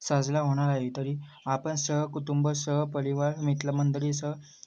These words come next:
उपस्थित राहून श्री वेगळांबडी मातेच्या दर्शनाचा लाभ घ्यावा ही नम्र विनंती.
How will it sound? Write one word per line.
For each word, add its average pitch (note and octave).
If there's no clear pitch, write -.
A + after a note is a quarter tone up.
उपस्थित D3
राहून C#3+
श्री D3+
वेगळांबडी C#3+
मातेच्या C3+
दर्शनाचा C#3+
लाभ C#3+
घ्यावा C#3
ही C3
नम्र C#3+
विनंती. B2+